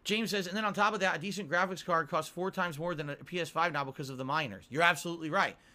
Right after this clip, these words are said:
From what I'm gonna understand, if I wanted to get a high-end gaming P C, it would be nearly impossible or insanely expensive.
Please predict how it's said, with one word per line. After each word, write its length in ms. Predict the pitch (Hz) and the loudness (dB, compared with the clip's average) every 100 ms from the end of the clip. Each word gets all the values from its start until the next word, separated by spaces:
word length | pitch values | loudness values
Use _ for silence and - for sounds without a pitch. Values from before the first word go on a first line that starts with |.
| _ | _
From 140 | - 165 | -4 2
what 100 | 165 | 2
I'm 60 | |
gonna 160 | 202 214 | 4 2
understand, 600 | 220 - 233 220 139 131 - - | 0 0 2 2 0 -2 -12 -10
if 120 | 139 | -2
I 100 | 165 | 0
wanted 220 | 196 196 | 2 0
to 40 | 170 | 0
get 120 | 185 | -2
a 40 | |
high-end 360 | 139 160 180 180 | 0 -2 -2 -2
gaming 260 | 180 190 160 | -4 -4 -6
P 160 | 170 | -6
C, 400 | 147 214 175 139 - - | -2 0 0 -2 -12 -6
it 40 | |
would 40 | 156 | -4
be 100 | 160 | -2
nearly 280 | 165 175 160 | -2 -2 -4
impossible 540 | 143 156 151 151 156 | 0 0 0 -2 -4
or 120 | 135 135 | -4 -6
insanely 540 | 127 - 175 147 135 | -4 -4 -2 -4 -8
expensive. 520 | 110 143 123 - 80 | -8 -6 -6 -8 -14